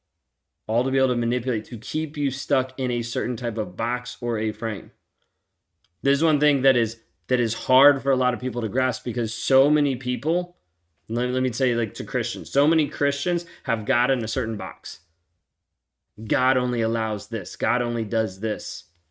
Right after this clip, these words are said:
And there's no aspect of love or tolerance of what's actually happening.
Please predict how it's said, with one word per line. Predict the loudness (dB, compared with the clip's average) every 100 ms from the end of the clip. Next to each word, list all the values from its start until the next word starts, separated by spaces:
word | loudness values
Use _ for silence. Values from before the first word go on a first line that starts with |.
| _ _ _ _ _ _ _
And | -4
there's | -2 2
no | 4 2 2
aspect | 0 0 -2 -2 -2
of | -6 -2
love | 0 2 0 -2
or | -8
tolerance | -6 -6 -4 -4 -6
of | -6
what's | -2 -2 0
actually | -4 -4 -6 -6
happening. | -4 -4 -4 -8 -8